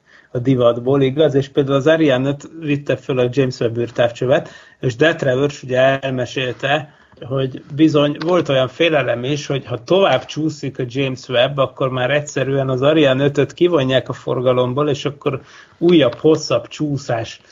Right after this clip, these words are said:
figyelhet be, hogyha az Ariane hatra át kell tervezni mindent, és újra tesztelni, meg validálni, meg mindent. Tehát ilyen horror forgatókönyvek is voltak. Tehát ezek szerint a,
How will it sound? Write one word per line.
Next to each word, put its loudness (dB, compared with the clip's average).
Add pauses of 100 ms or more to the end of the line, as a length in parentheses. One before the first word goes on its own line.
(160)
figyelhet 2
be, 6
hogyha 0
az 0
Ariane 0
hatra 2 (280)
át -4
kell -4
tervezni 0
mindent, -2
és -8
újra 0
tesztelni, 0
meg -2
validálni, 0
meg 2
mindent. 0
Tehát 0
ilyen 6
horror 4
forgatókönyvek -4
is -6
voltak. -4 (560)
Tehát -6
ezek 2
szerint 2
a, -2